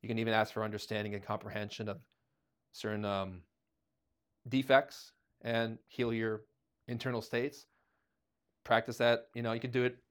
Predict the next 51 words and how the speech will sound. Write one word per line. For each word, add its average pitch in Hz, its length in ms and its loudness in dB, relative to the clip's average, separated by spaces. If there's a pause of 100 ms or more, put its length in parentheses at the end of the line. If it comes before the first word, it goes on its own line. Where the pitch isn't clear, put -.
you 185 100 -2
can 247 80 2
even 139 160 4
do 127 80 4
this 123 180 4
in, 123 60 0
like, 113 180 2
fifteen 143 320 -4
minutes - 440 -6 (520)
easily. 113 340 -2
It 92 180 -16
doesn't 117 180 -2
take 117 220 0
too 110 100 -2
long. 107 220 -4
If 120 100 -6
you 127 240 0
get 127 180 4
into 143 300 4
it, 113 80 2
you 113 80 -2
can 117 80 -2
do 117 100 0
it 110 60 -2
for 104 140 -6
hours. 110 460 0 (640)
I - 40 -12
mean, 101 100 -4
it 95 60 -6
can 117 80 -6
be 107 80 -6
really 113 180 2
profound. 101 460 -6 (220)
We 127 120 -2
give, 127 240 6
um, 113 300 6 (720)
a 135 60 -4
lecture 135 400 6
about 113 260 6
it 110 180 0 (380)
in, 113 120 -6
uh, 107 280 -2 (160)
our 120 80 2
website. 117 360 2
It's 107 100 -8
called 113 240 2
Yoga 127 520 4 (640)
for - 140 -2
the 107 220 4
Aquarian 117 420 2
Era. 107 280 -10